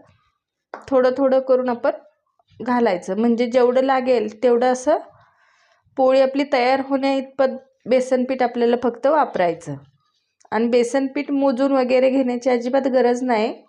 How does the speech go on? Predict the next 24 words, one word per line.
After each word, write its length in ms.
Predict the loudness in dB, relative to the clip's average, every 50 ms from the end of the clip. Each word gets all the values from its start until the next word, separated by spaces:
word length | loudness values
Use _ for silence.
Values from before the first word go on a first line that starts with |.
| _ _ _ _ _ _ _ _ _ _ _ _ _ _ _ _ _
थोडंसं 360 | 0 2 2 2 2 0 -2
जास्त 440 | -2 0 0 0 0 -2 -4 -6 -6
घेऊन 360 | -4 0 0 0 2 0 0
ठेवायचं 600 | -2 0 0 2 2 2 0 -2 -4 -6 -6 -6 -6 -6
आणि 200 | -6 -4 -4 -2
जेवढं 300 | 0 2 2 4 2 2
लागेल 380 | 2 2 0 0 0 -2 0 0
तेवढं 220 | 0 0 0 0
घ्यायचं. 540 | -2 -2 -2 -4 -4 -6 -6 -4 -2 -2 -2 -4 -10 _ _ _ _ _ _ _ _ _ _ _ _ _ _ _ _ _ _ _ _ _ _ _ _ _ _ _ _ _ _ _ _ _ _ _ _ _ _ _ _ _ _ _ _ _ _ _ _ _ _ _ _ _ _ _ _ _ _ _ _ _ _ _ _ _
तर 100 | -2 -2
बेसन 440 | 2 2 2 2 2 0 -4 -8 -6
पीठ 160 | -8 -4 -2
अर्ध 300 | -2 0 0 -2 0 0 0
घातल्यानंतरही 800 | 2 0 -2 -2 -2 -2 -2 -2 -2 -4 -2 0 0 2 2 2
असं 280 | 2 0 -2 -2 -4 -4
झालेलं 420 | -4 -2 -2 0 0 0 0 0
आहे, 340 | -2 -2 -2 -2 -4 -4 -4 -6 -10 -18 _ _ _ _ _ _ _ _ -4
तर 60 | 0
याच्यात 280 | 0 2 2 0 0 -2
आपण 280 | -2 -2 -2 -2 0
आणखी 280 | 0 0 -2 -2 -2 -4
पाणी 320 | -2 0 0 0 0 -2
नाही 180 | -2 -4 -4 -4
घातलेलं. 580 | -2 -4 -4 -4 -2 -2 -2 -2 -2 -4 -6